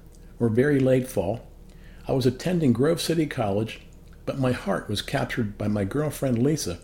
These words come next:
who lived back home. I had come home for the weekend to visit her and was staying in a bedroom in the attic area. The window was open just a crack.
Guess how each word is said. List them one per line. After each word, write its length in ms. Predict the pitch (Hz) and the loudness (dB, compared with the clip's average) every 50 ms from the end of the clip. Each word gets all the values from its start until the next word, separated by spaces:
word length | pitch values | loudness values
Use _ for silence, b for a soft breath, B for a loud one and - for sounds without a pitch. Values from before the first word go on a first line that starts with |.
| - - - - | -16 -20 -12 -2
who 100 | - 135 | 2 4
lived 260 | 127 131 135 123 107 | 6 6 6 4 2
back 280 | 110 110 110 107 - | 2 0 0 -2 -2
home. 260 | - 127 107 87 - - - - - - B B B B B B B B B B B B B B B B | -2 -2 -2 -2 -6 -10 -16 -20 -20 -20 B B B B B B B B B B B B B B B B
I 80 | - 180 | -2 0
had 160 | 185 165 - | 0 0 2
come 160 | - 147 123 110 | 4 4 4 4
home 260 | 110 151 180 185 170 | 4 2 2 2 2
for 100 | - 151 | 2 2
the 120 | 139 143 | 2 4
weekend 440 | 131 131 147 151 147 - 104 101 101 | 4 4 4 2 2 2 2 2 2
to 80 | 98 98 | 2 2
visit 320 | 110 147 180 165 123 - | 2 2 2 2 2 0
her 160 | - 90 98 - - - - B B B B B B B - | 0 -4 -6 -8 -10 -16 -20 B B B B B B B 0
and 120 | 127 127 | 2 4
was 120 | 120 117 | 4 4
staying 400 | - - - - 190 196 190 175 | 2 -2 -2 0 0 2 2 2
in 100 | 156 143 | 2 2
a 60 | 131 110 | 2 2
bedroom 680 | 104 120 139 160 139 110 98 95 101 101 101 101 - - - - - - - - - - - - - - - - - | 2 0 0 2 2 2 0 0 0 0 -2 -2 -6 -12 -18 -20 -20 -20 -20 -20 -20 -20 -20 -20 -20 -20 -20 -2 2
in 140 | 135 127 123 | 6 8 8
the 160 | 123 120 123 | 8 8 6
attic 340 | 143 160 175 151 127 - - | 2 0 -2 -2 -4 -4 -6
area. 380 | 92 90 80 69 - - - - - - - - - - - - b b b b b b b b b b | -8 -8 -8 -8 -10 -12 -14 -16 -20 -20 -20 -20 -20 -20 -20 -20 b b b b b b b b b b
The 100 | - 127 | 2 2
window 380 | 127 135 208 254 247 - 123 117 | 4 6 6 6 8 8 6 4
was 280 | 113 110 104 - - - | 4 2 0 0 0 0
open 300 | 151 - - 131 120 107 | 0 0 2 0 0 2
just 260 | - 95 92 - - | 2 0 -2 -2 -4
a 60 | 131 | -6
crack. 400 | - - - 123 - - - - | -4 -4 -6 -6 -6 -6 -10 -14